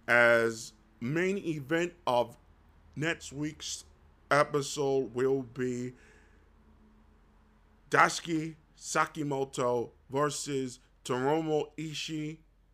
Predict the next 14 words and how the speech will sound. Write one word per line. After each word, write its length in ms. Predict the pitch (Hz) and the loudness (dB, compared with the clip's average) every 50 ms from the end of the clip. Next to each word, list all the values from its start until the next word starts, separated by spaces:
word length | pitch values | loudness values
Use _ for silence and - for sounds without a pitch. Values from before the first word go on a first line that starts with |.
| _ _ _ _ _ _ _ _ _ _ _ _ | _ _ _ _ _ _ _ _ _ _ _ _
in 280 | 131 123 120 117 107 - - _ _ _ _ _ _ _ | 0 0 0 -2 -4 -6 -10 _ _ _ _ _ _ _
the 100 | - 101 | -12 -12
quarterfinals, 1200 | - - - - 156 170 170 170 170 170 - - 170 160 156 156 160 160 160 156 151 147 - - - _ _ _ _ _ _ _ _ _ _ _ _ _ _ _ _ _ _ _ _ _ _ _ _ _ | -12 -12 -4 0 0 0 2 0 -2 -4 -2 2 4 4 6 4 2 0 -2 -4 -8 -12 -16 -18 -20 _ _ _ _ _ _ _ _ _ _ _ _ _ _ _ _ _ _ _ _ _ _ _ _ _
and 260 | 110 110 107 104 107 - - _ _ _ | -4 -4 -4 -4 -6 -8 -12 _ _ _
more 580 | 110 107 113 131 143 151 147 143 147 139 - - | -8 -4 0 2 4 4 4 4 2 0 0 0
on 140 | 120 117 | -2 0
the 120 | 113 110 - - | 0 -2 -2 0
other 180 | 127 123 131 127 | 0 0 0 -2
parts 360 | - - - 123 120 - - | -4 -4 -4 -4 -4 -6 -8
of 60 | - | -10
the 60 | 110 | -10
semifinals 880 | 107 - - 143 135 135 135 131 127 - 139 131 127 123 123 120 117 117 | -8 -8 -6 -6 -6 -4 -6 -6 -6 -2 -2 -2 -2 -2 -4 -6 -8 -10
as 140 | 113 107 117 | -14 -12 -8
well. 500 | 123 131 135 143 143 151 156 160 170 | -4 -2 0 2 4 2 2 0 -4